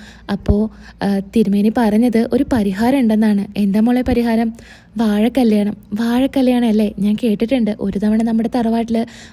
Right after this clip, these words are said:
വാഴക്കല്യാണം നടന്നിട്ടുണ്ട്. അപ്പൊ തിരുമേനി പറഞ്ഞത് ഇതാണ് ഇതിന്റെ പരിഹാരം എന്നാ.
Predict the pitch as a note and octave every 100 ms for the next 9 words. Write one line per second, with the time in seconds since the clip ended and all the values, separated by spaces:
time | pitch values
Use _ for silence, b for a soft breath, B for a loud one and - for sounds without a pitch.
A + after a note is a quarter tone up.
0 | C4+ D#4 E4 E4+ B3 A3 A3+ A#3+ G3+ F#3+
1 | G#3+ A#3+ G3+ G#3+ G#3+ - - A3+ G3 G3+
2 | G#3 A#3+ A#3+ A#3 A#3+ A#3+ - D4+ E4+ D#4+
3 | C#4 B3+ C4+ A#3 G3 G3 A3+ A#3+ G#3